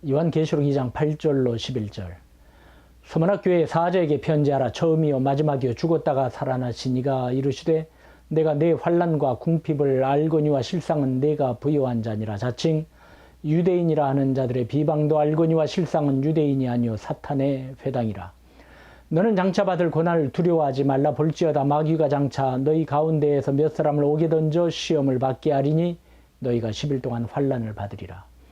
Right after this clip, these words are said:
내가 죽도록 충성하라. 그리하면 내가 생명의 관을 내게 주리라. 귀 있는 자는 성령이 교회들에게 하시는 말씀을 들을지어다.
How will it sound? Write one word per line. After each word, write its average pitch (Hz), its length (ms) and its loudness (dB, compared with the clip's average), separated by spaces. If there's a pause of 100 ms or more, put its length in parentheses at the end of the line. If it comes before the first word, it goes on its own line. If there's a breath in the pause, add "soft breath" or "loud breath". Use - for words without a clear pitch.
(500 loud breath)
내가 180 400 2
죽도록 180 480 0
충성하라. 156 540 0
그리하면 139 500 0
내가 120 240 -2
생명의 151 480 0
관을 143 480 -2 (180)
내게 117 380 -2
주리라. 101 400 -8
귀 131 140 0
있는 123 200 0
자는 151 380 0 (460 soft breath)
성령이 120 440 -2
교회들에게 147 480 0
하시는 131 320 0
말씀을 147 540 0
들을지어다. 113 800 -4